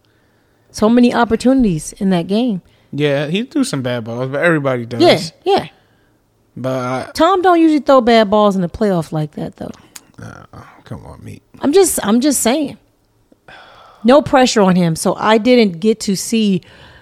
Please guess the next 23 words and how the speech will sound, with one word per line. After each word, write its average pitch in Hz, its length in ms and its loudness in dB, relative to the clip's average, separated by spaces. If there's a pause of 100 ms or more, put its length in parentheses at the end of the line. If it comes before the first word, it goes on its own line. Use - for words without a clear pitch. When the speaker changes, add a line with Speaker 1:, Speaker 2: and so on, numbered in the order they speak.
(480)
Speaker 1:
him 220 240 2
ball 196 420 4
up 214 240 2
like 185 180 -2
he 202 160 -4
normally 190 420 2
does. 220 540 -4
And 220 340 2
anytime 254 800 0
you 226 340 0
aren't, 220 400 -2 (720)
you're, 214 180 0
anytime 320 600 4
you're 262 120 2
playing 262 320 2
against 233 280 2
Tom 226 280 -2
Brady 220 460 0
for 196 140 -2
the 156 100 -6
second 226 400 0
time, 247 400 0 (480)
Speaker 2:
Yeah. 123 280 -14